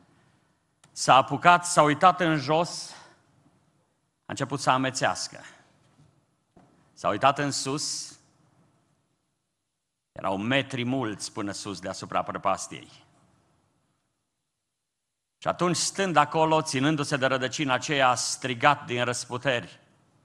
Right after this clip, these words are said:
omul credincios: „Doamne, scapă-mă! Doamne, ajută-mă!”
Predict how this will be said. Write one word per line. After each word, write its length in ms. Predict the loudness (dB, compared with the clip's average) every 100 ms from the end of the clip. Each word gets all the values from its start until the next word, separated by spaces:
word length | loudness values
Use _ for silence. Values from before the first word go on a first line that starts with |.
| _ _ _
omul 380 | -4 -4 -4 -8
credincios: 800 | -8 -8 -8 -6 -6 -6 -10 -18 _ _ _ _
„Doamne, 960 | 0 4 4 4 2 2 2 -2 -12 -20 _ _ _ _ _ _ _ _ _ _ _ _ _ _
scapă-mă! 960 | -2 0 8 8 8 6 4 4 4 0 -12 -20 _ _ _ _ 0
Doamne, 560 | 6 8 8 4 6
ajută-mă!” 840 | 8 6 4 2 4 6 6 2